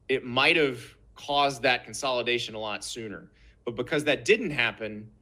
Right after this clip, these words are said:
and it all happened in fits and starts, you didn't have anything completely drastic until Texas and Oklahoma to the S E C, U S C and U C L A to the Big Ten,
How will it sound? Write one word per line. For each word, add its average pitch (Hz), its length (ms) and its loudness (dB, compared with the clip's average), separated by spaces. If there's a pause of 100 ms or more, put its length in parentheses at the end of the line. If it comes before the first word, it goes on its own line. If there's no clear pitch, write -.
(340)
and 123 120 0
it 123 160 -4
all 139 240 0
happened 135 400 -4
in 107 140 -6
fits 135 260 -4
and 110 80 -10
starts, 165 600 -2
you 127 60 -14
didn't 151 360 -2
have 120 640 -2 (480)
anything 175 460 0
completely 139 1000 -6
drastic 120 840 -2
until 110 680 -2 (340)
Texas 120 380 -4
and 120 80 -4
Oklahoma 107 340 -4
to 104 60 -4
the 104 100 -2
S 101 160 -4
E 107 60 -12
C, - 560 4 (460)
U 123 220 -2
S 120 180 0
C 123 100 -6
and 113 80 -8
U 117 80 -8
C 113 160 -6
L 110 80 -2
A 110 80 0
to 104 40 -8
the 95 80 -14
Big 110 160 -4
Ten, 151 440 -2